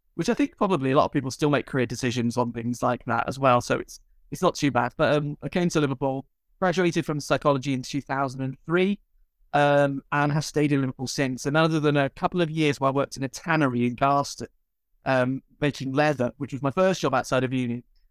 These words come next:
I then moved and worked for the local authority, um, kind of careers provider, which was called Connections, now called Career Connect, still exists in, uh,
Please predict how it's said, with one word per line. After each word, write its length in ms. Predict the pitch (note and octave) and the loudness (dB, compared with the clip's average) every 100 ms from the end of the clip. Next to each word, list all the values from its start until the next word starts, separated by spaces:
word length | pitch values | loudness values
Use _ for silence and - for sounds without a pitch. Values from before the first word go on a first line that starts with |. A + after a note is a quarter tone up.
| _ | _
I 40 | - | 0
then 160 | D#3 | 2
moved 280 | D3+ D3 B2+ | 4 2 0
and 120 | C#3 | -2
worked 240 | C#3 C#3+ - | 0 0 -2
for 100 | C3 | -2
the 200 | C3+ C3+ | 0 2
local 340 | D3 C#3 C#3 | 2 2 -4
authority, 720 | C3 C#3+ C3+ B2 C3 C3 B2+ - | -4 -2 -2 -2 -4 -4 -4 -2
um, 340 | B2+ B2+ C3 _ - | 0 0 -4 _ -4
kind 140 | C3 | -4
of 80 | B2+ - | -4 -6
careers 500 | D#3 D3+ D3+ C#3+ - _ _ - | 0 2 2 -2 -8 _ _ -6
provider, 560 | D3 E3 E3+ E3+ G3 | 2 4 4 4 2
which 220 | D3+ - | 0 -4
was 200 | C3 B2 | -8 -12
called 240 | - - _ - | -14 -20 _ -6
Connections, 760 | D3+ E3 - F3 E3 E3 - - _ _ _ | -2 -2 -2 0 0 0 -4 -14 _ _ _
now 180 | C#3+ C#3 | -2 -2
called 240 | C#3 C3+ - | 0 -6 -4
Career 240 | D#3 C#3+ | 0 0
Connect, 380 | - C#3+ C#3+ - | 0 0 0 -2
still 180 | - C3+ | -4 -2
exists 540 | B2 C#3 - - - | -2 -6 -6 -8 -4
in, 240 | C3 B2+ | -2 -2
uh, 180 | B2+ A#2+ | -2 -4